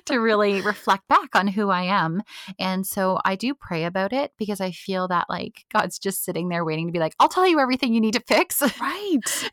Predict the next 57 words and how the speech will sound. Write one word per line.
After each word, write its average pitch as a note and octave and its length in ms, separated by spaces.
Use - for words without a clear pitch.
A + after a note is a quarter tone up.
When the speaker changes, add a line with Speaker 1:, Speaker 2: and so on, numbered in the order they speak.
Speaker 2:
Yes. C4 520
Good G3 160
Speaker 1:
you F#4 60
know, C#4 120
he's D#4+ 200
Speaker 2:
point. - 40
Speaker 1:
just E4 200
waiting C4+ 320
there, A#3 200
just D4+ 220
like F#4+ 140
a F4+ 80
good C4+ 240
father, G3+ 440
just G3 220
like, F#3+ 240
"Hey, D4+ 400
did B3+ 160
you B3 120
want A#3+ 220
some A#3+ 220
pointers B3 540
on G3+ 160
what G3 160
you A3 80
could - 200
<laughs> - 160
do B3 120
this A#3+ 240
year?" A#3+ 280
So C4+ 300
as C#4 120
Speaker 2:
<laughs> E4 80
Speaker 1:
soon C#4+ 200
as D#4 100
I C4 140
ask G3 400
him, B3+ 380
boy, C4 380
he G#3 140
floods F#3 380
me F3+ 160
with, E3 200
like, E3 220
fifty G#3 400
things F#3+ 340
I E3+ 80
need F3 200
to - 140
<laughs> - 120
work - 280
on. G#3+ 400
Speaker 2:
Oh G#3 200
my F#3+ 180
gosh, A3 360
Speaker 1:
Um, B3+ 60
Speaker 2:
yes. B3 520